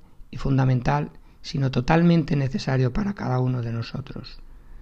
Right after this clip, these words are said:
como es la convivencia y el diálogo. El diálogo,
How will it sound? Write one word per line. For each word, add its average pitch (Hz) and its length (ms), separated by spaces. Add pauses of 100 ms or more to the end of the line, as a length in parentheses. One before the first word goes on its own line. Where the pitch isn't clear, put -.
(360)
como 135 240
es 147 160
la 127 180
convivencia 139 800 (240)
y 123 120
el 117 120
diálogo. 107 480 (1800)
El 131 140
diálogo, 165 800